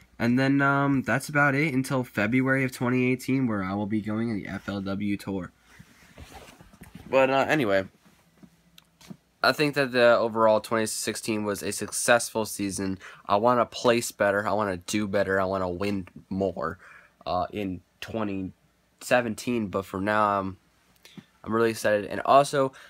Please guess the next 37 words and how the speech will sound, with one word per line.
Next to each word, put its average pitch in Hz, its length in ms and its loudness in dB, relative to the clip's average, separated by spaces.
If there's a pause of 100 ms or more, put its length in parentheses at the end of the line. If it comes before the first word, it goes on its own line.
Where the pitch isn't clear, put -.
(180)
uh, 117 220 6
if 123 80 -2
you 127 60 -6
guys 131 200 6
want 127 200 4 (200)
any 131 260 6
sunglasses 120 840 2
from 107 160 -2
Solar 110 400 2
Bat, 110 420 4
be 110 140 -2
sure 117 180 -2
to 110 80 -2
use 104 160 -4
my 101 120 2
discount 101 500 -2
code. 98 240 0
It's 92 160 -4 (140)
Kyle 101 580 2
Z. 98 500 -4 (480)
Gets - 200 -2
you 98 60 -6
twenty 107 180 -2
percent 104 260 -2
off, 104 220 2
and 101 80 -4
it 98 40 0
also 95 240 0
helps 95 300 0
me 98 160 -4
out. 95 220 -2
So, 95 280 -2
um, 92 220 -2
if 95 80 -10
you 104 60 -4
need 98 220 -6
that, 98 260 -2